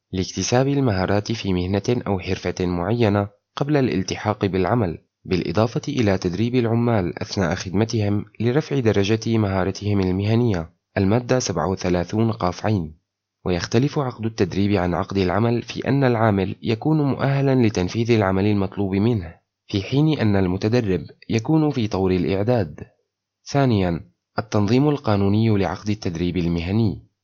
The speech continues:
واحد، يخضع إبرام عقد التدريب إلى القواعد العامة لإبرام العقود، غير أن المشرع أحاطه ببعض القواعد الخاصة بالشكل وبأهلية كل من طرفي العقد،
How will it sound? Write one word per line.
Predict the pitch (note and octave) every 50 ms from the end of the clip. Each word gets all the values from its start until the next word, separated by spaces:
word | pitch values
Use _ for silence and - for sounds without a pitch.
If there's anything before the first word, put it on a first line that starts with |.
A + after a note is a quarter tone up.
| _ _ _
واحد، | - G#2 A#2+ B2+ B2+ - F2 F2 - - _ _ _ _ _ -
يخضع | - C3+ - - E3 D#3+ D3+ D3+ C3 G2
إبرام | G2+ F2+ G#2+ G2+ G2+ G2 F2+
عقد | E2 E2 - - G2
التدريب | - - - F#2 D#2+ - A2+ A#2+ B2 A#2 - -
إلى | G2 G#2 G2
القواعد | F#2 F#2 - A2 A#2 B2 C#3 C#3 C#3+ C3
العامة | C#3 B2+ A2+ G#2 G#2 G2+ G2+ G2 - -
لإبرام | G2+ G2 F2+ F#2+ G2 F2 F2+ F#2 F2+ F#2
العقود، | F#2 F2 E2 E2 F2 - - C3 B2 A2 - - - - - _ - -
غير | A2 G#2 G2 F2+ F2 -
أن | F#2+ G2
المشرع | F#2 F2 F2 F2 F2 F#2 A2+ A#2+ A#2 B2 A#2 G2+ G2+ - -
أحاطه | - - D3+ D#3 - - C#3+ C3+ C3+ B2
ببعض | A2+ F#2+ D2 G2+ G#2 A2 A#2
القواعد | A#2+ A#2 A2+ - G2+ F#2+ F#2+ F2+ F#2 F#2 F2+
الخاصة | F#2 F2 F2 - G2+ G2 - - F2+ - F2
بالشكل | F2 F#2 F#2 - - - A#2+ A2+ - B2+ A#2 - - _
وبأهلية | - A2 G#2+ F2+ F#2+ - - A2 A2 B2 C3+ D3 C#3+ C3+ C#3 - C3+ B2+
كل | - C3 A#2+ G#2 F#2+ F#2+
من | G2 G2 F#2+ E2+
طرفي | - - E2 E2+ E2+ - G2 G2+ G2+
العقد، | F#2+ F2 E2 A2 A2+ - F2+ D#2+ C#2